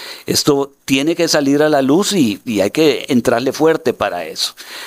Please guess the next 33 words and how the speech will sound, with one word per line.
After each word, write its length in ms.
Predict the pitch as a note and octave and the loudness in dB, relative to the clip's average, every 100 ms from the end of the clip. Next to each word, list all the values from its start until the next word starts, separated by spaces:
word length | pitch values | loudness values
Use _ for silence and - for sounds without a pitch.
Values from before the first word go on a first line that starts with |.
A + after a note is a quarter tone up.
| - | -6
Entonces, 640 | B2 C3 C3 C3 F#3+ F3+ - | -2 0 0 2 0 -2 -2
ella 400 | D#3 C#3+ D#3+ E3+ | 0 2 2 0
también 380 | D3 C3 B2+ C#3+ | -6 -6 -4 -2
es 260 | F3 D#3 - | -2 -2 0
de 100 | C3+ | 0
las 100 | C3 | 0
personas 360 | B2+ B2 C3+ | 0 0 -2
que 140 | - D#3 | -2 0
me 120 | C#3 | 2
animó 480 | C3 A#2 A2+ C3+ D#3 - - - - - | 2 2 2 0 -2 -12 -16 -18 -12 -4
a, 420 | B2 A#2 A2 G#2 - | 0 0 0 -2 -4
a 120 | A2 | -4
seguir 360 | A#2 A2+ B2+ | -2 0 0
trabajando 680 | C3 D3+ D3+ D#3+ F3+ F3 C4+ | 0 0 0 0 -2 -2 -2
y 300 | B3+ G#3+ F#3+ | -4 -2 2
así 300 | F3 E3 E3+ | 2 2 2
ha 60 | E3+ | 2
habido 280 | D#3 D#3 D3 | 4 4 4
varias 260 | C#3+ D3 | 2 0
personas 440 | - B2+ B2 C3 B2 | -2 -2 0 0 -2
que, 220 | G#2+ F#2 | -4 -4
que 160 | - | -2
han 120 | A2+ A#2 | -2 0
tenido 280 | A#2 A#2+ A#2 | 0 2 2
oportunidad 640 | B2+ A2+ A2 A2+ A2+ A2 - - - | 0 -2 -2 2 2 0 -8 -18 -8
de 120 | - | -2
acceder 320 | D#3 - A#2+ B2 | -2 0 2 2
al 120 | B2+ | 0
libro 260 | B2 C#3+ | 0 0
y 80 | D3 | 0
me 120 | A#2+ | 0
siguen 260 | A2+ A#2+ A#2+ | 0 0 0
animando. 640 | G#2 G#2 G#2 G2 G2+ G#2 | -2 -4 -2 -2 -2 -6